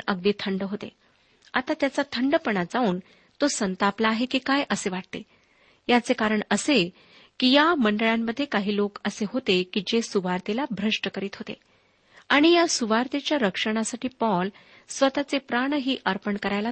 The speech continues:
तयार होता. गलतीकरास पत्र पहिला अध्याय आणि सहावं वचन पहा काय सांगतं. "मला आश्चर्य वाटते की ज्याने तुम्हास ख्रिस्ताच्या कृपेत पाचारण केले, त्याच्यापासून तुम्ही इतके लवकर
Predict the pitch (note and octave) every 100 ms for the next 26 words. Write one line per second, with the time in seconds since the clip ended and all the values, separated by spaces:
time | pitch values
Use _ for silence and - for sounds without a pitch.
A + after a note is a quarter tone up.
0 | - F#3 F#3+ G3+ - - _ _ _ _
1 | F#3+ G3+ - F#3+ F#3 F3+ - G#3 B3+ B3+
2 | A#3+ A#3+ A3+ - E4 - - - - -
3 | B3 D4 D4 D#4+ G3+ F#3 - G3 G#3 G#3+
4 | G#3+ G#3+ - A3 A3 F4 - _ _ _
5 | _ _ _ _ C4+ D#4 D#4+ C#4 C#4 -
6 | F#4+ A3+ G3 - A#3+ F3+ - G#3 F3+ A#3+
7 | C4+ D4 B3+ A3+ B3+ - - B3+ - C4+
8 | C#4 B3+ A#3 B3 A#3+ - G3+ G3 B3+ D4
9 | D4 B3+ B3+ B3+ G3 - - A3 B3+ G3
10 | F#3 - _ _ _ - C4 - A#3+ -
11 | G#3 G3+ B3 - B3